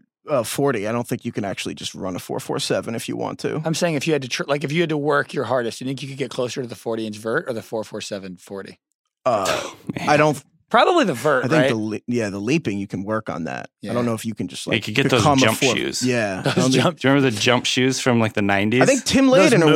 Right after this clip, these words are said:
Speaker 1: of
Speaker 2: moon
Speaker 1: the
Speaker 2: shoes?
Speaker 1: Sports Illustrated, uh,
Speaker 2: <laughs>
Speaker 1: writers, like, did a whole piece, like, he just decided he wanted to dunk in his forties and spent a year doing it.
Speaker 2: Plyometrics.
Speaker 3: Yeah.
Speaker 1: Yeah.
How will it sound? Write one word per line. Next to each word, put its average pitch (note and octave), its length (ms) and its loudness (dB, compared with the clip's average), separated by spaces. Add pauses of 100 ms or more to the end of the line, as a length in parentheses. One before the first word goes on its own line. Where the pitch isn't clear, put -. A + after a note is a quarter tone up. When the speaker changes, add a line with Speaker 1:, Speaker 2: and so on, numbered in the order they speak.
Speaker 1:
of F#3+ 40 6
Speaker 2:
moon - 0 -
Speaker 1:
the F#3 80 8
Speaker 2:
shoes? A#3 220 4
Speaker 1:
Sports G3 220 2
Illustrated, F3 600 4
uh, C3+ 400 4 (300)
Speaker 2:
<laughs> - 360 -12
Speaker 1:
writers, C3+ 480 2
like, B2 180 -2
did B2 120 0
a A#2+ 60 2
whole B2 200 -2
piece, C3 300 -2
like, A2+ 140 -4
he A#2 60 -2
just A2 180 -8
decided A#2+ 400 0
he A#2+ 120 0
wanted B2 280 4
to B2+ 60 0
dunk B2 340 0
in C#3 80 2
his A#2+ 120 0
forties C3 440 -2
and B2 100 0
spent B2 240 0
a A#2+ 40 0
year A#2+ 300 0
doing B2+ 300 0
it. F#3+ 140 -2
Speaker 2:
Plyometrics. D3+ 580 2
Speaker 3:
Yeah. F#2 240 2
Speaker 1:
Yeah. B2 300 2